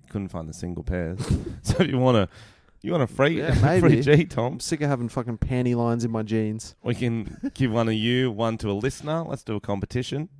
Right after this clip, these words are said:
Speaker 1: Um, tell us your favourite dead hooker story and
Speaker 2: Oh my God.
Speaker 1: No, 'cause of the bucket thing. That was a callback.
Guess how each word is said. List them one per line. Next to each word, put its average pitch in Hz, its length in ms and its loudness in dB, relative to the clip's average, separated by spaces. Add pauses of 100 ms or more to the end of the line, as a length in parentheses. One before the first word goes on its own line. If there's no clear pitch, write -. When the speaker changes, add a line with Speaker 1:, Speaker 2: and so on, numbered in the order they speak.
(1000)
Speaker 1:
Um, 98 420 -2
tell 107 180 0
us 110 140 -4
your 104 120 -2
favourite 98 480 -2
dead 98 180 0
hooker 113 240 -2
story 117 520 -2
and 104 500 -6 (100)
Speaker 2:
Oh 151 120 -8
my 90 180 -10
God. 127 300 -6
Speaker 1:
No, 147 160 2
'cause 139 160 -6
of 110 40 -14
the 117 80 -6
bucket - 340 -4
thing. - 220 -10 (140)
That 85 80 -6
was 87 100 -8
a 92 40 -14
callback. 80 380 -8